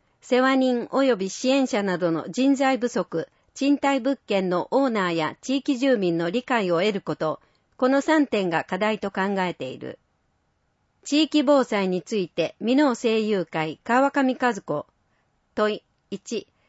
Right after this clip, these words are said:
災害時に緊急情報を放送するタッキー八一六を市民が実際に聞く取り組みとして、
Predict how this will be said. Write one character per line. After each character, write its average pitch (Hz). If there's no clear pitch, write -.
災 285
害 277
時 202
に 180
緊 302
急 311
情 262
報 185
を 160
放 214
送 208
す 202
る -
タ 285
ッ 294
キ 220
ー -
八 226
一 202
六 180
を 165
市 -
民 254
が 180
実 202
際 254
に 247
聞 233
く 247
取 220
り 220
組 226
み 196
と 202
し -
て、 185